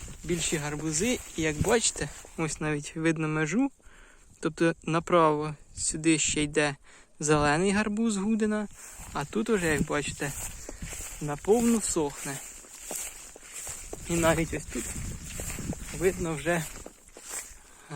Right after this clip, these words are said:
гарбузчики. Гадаю, на від-, на відео гарно видно. Не розумію, чому така різниця, але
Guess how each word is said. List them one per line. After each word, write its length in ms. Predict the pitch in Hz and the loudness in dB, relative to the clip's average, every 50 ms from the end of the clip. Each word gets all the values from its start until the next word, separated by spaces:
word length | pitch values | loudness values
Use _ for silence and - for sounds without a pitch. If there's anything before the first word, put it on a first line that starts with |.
| 139 139 | -6 -2
гарбузчики. 760 | 147 165 170 170 160 156 151 139 - - - - - - 156 147 - - - - - - - - - - - - - - - - - - - - - - - - - _ - _ - - - | 0 0 0 0 0 -2 0 0 0 0 -2 -2 -2 -6 -6 -6 -6 -8 -10 -10 -10 -12 -16 -16 -18 -16 -14 -10 -10 -10 -10 -12 -16 -20 -20 -20 -20 -20 -20 -20 -20 _ -20 _ -20 -14 -8
Гадаю, 300 | 160 156 151 151 151 147 | -6 -2 0 0 0 0
на 120 | 151 151 | -2 -2
від-, 220 | 147 151 147 151 - - 311 | -2 -4 -6 -6 -12 -8 -4
на 240 | 196 156 156 151 151 | -2 0 0 0 0
відео 300 | 156 151 156 156 156 151 | -2 -2 0 0 0 0
гарно 300 | 156 220 254 240 190 156 | 0 2 2 2 2 2
видно. 340 | 151 147 147 156 151 156 - - _ _ - _ _ _ _ - - - - - - - - - - - - - - - _ - - - - - - - - - - - - - - - - - - - - - - | 0 -2 -2 -4 -8 -10 -10 -14 _ _ -20 _ _ _ _ -20 -20 -20 -20 -20 -20 -20 -20 -20 -20 -20 -20 -20 -20 -20 _ -20 -20 -20 -20 -20 -20 -20 -20 -20 -20 -20 -20 -20 -20 -20 -20 -20 -20 -20 -18 -12 -6
Не 140 | - 151 151 | -4 -2 -2
розумію, 460 | 147 147 147 160 156 156 160 160 151 | -2 -2 -4 -4 -4 -2 0 -2 -2
чому 340 | 147 - - 156 156 151 147 139 - _ _ | -2 -4 -4 -4 -4 -4 -4 -6 -10 _ _
така 260 | - - - - 156 | -16 -10 -4 -2 -2
різниця, 560 | 151 151 151 196 220 277 269 - - 156 151 147 _ _ _ _ _ _ - - - - - - - - - _ _ _ _ _ _ - | -2 0 2 2 2 2 2 0 -4 -4 -6 -10 _ _ _ _ _ _ -20 -20 -20 -20 -20 -20 -20 -20 -20 _ _ _ _ _ _ -4
але 400 | 160 151 151 156 180 208 220 | -2 0 0 0 0 0 -2